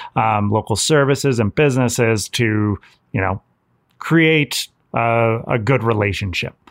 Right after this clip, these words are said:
um, both with the land and with the government. So, um, the same is said in this, this instance. Like, to me, what you're, what I'm reading about in this issue is one individual wanting to create a guidebook and create safety.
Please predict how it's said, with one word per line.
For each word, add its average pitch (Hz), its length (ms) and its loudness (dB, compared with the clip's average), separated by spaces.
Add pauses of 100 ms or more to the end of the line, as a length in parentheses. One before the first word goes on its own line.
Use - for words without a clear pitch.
(260)
um, 104 220 0
both 131 260 0
with 120 120 -2
the 120 60 0
land 110 400 0
and 101 200 -2
with 92 120 -6
the 104 60 -6
government. 92 460 -8
So, 135 340 0 (300)
um, 113 500 0
the 127 80 0
same 170 340 0
is 127 220 0
said 131 220 2
in 117 180 2
this, 147 520 0
this 165 220 0
instance. 101 440 -2
Like, 110 200 -4 (480)
to 147 80 0
me, 180 280 4
what 123 240 2 (380)
you're, 127 260 0 (200)
what 123 140 0
I'm 160 160 2
reading 147 320 2
about 107 300 0
in 104 100 -2
this 104 160 -4
issue 120 320 0
is 92 140 -6
one 120 240 0
individual 139 580 0
wanting 113 280 0
to 104 60 -6
create 104 300 -4
a 101 60 -4
guidebook 139 640 -2
and 110 160 -4
create 107 300 -4
safety. 104 540 -6